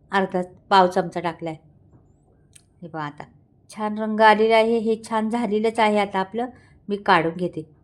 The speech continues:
बाजूला. हे तेल आहे ना, हे मसाला आहे ना, हे पण त्याच्यावर काढून घेणार आहे त्या अंड्यांवर. तर पळीभर तेल ओतलं होतं आपण,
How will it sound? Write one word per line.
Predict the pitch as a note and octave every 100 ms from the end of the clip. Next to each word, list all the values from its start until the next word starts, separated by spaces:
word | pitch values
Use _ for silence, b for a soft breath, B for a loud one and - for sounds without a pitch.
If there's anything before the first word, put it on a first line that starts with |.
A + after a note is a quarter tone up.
| _ _ _ -
बाजूला. | D#3+ C#3+ D3 D#3 - _ _ _ _ _ _ _ _ _ _ _ _ b b b b b
हे | G3 G3+ -
तेल | B3 A#3+
आहे | B3 A3+ B3+
ना, | C4+
हे | B3 A3+ A#3
मसाला | A3 G#3+ A#3 A#3+
आहे | A#3 B3
ना, | B3
हे | A3+
पण | A#3 A#3+
त्याच्यावर | A#3 A3 G#3+ G#3+
काढून | G#3 F#3+ G#3+
घेणार | G#3+ G3
आहे | F#3+ F#3+ B3 - _ _ _ _ _ -
त्या | G3+
अंड्यांवर. | F#3 F3+ F3 G3 C4 - _ _ _ _ _ _ _ _ _ _ _ _ _ _ _ _ _ _ _ _ _ _ _ _ _ _ _ _ _ _ _ _ _ _ -
तर | A#3
पळीभर | B3+ B3 B3+ C#4 C#4+
तेल | C#4+
ओतलं | C#4 C4+ C4+
होतं | C4 B3+
आपण, | A#3 B3